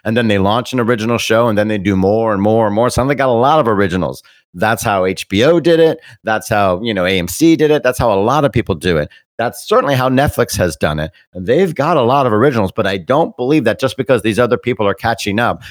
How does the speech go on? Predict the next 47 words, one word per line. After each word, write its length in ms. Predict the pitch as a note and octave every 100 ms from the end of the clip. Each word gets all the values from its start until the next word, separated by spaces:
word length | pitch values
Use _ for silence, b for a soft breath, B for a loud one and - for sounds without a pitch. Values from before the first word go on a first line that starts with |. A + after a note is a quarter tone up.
| -
that 160 | F#2+ F2+
this 140 | -
suddenly 260 | - A2+ G#2+
means, 160 | F#2+
"Uh-oh, 460 | C3 F3 C#3 C3 B2+
now 200 | B2 C#3+
Netflix 380 | C3+ C3 A#2+ -
is 100 | F#2+
screwed." 460 | - - B2+ E2 -
It's 100 | -
like, 160 | C3 -
no, 500 | G#2 A2+ G2 F2 C#3 b b
they're 120 | A2+ A2+
creating 380 | - A2+ B2+
originals 460 | B2 A#2 G#2+ A#2 G#2
and 120 | A2
doing 220 | G2+ A2+ A2
a 100 | G2
really 420 | E2 C3 B2+ B2+
good 240 | B2+ G#2+
job 360 | - G#2 A2 D#2+
of 140 | C#2+
it. 160 | G#1+ - b b b -
I 80 | G2+
also 260 | G#2+ C#3 A#2
don't 160 | G#2+ F#2+
think 160 | A2+
it's 140 | G#2 G2
a 40 |
problem 400 | - A2+ G#2+ G2+
if 140 | G2
they 160 | - G#2
suddenly 360 | - A2 G2+ F#2
don't 300 | A#2+ A2 G2
have 220 | A#2 G#2+
as 160 | F#2+
much 240 | G#2+ G#2+ G#2
licensed 460 | G2+ G#2 F#2+ E2+
content. 520 | - D#3+ G3 - C#2+ - _ _
They 140 | A2
still 260 | G#2 C#3 C#3
do. 420 | C3 C#3+ A2+ A2+
They 100 | G#2+
got 180 | G#2 A#2
a 40 | A2+
lot, 440 | C3+ C3+ G2+ - b b _ -
but 300 | B2 A2